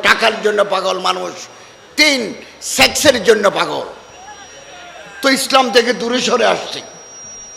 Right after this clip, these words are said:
আজান দিলে মসজিদে যাই, অফিসে বসে ঘুষ খাই। সুন্দর বালক দেখলে, যাদের মুখে দাড়ি নাই,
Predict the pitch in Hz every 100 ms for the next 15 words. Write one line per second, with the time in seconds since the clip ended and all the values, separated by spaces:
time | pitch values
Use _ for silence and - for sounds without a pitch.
0 | - - - 202 220 254 277 294 294 269
1 | 302 302 285 233 170 113 - - - -
2 | - - - - - - - - - -
3 | 226 226 254 254 226 214 214 180 196 -
4 | 147 135 - - - - - - - -
5 | - - 1077 - - - - - - -
6 | - - - - - - - 277 262 262
7 | 233 214 233 226 - 254 - 233 - -
8 | - - - - - - 143 214 226 240
9 | 226 233 226 233 247 233 196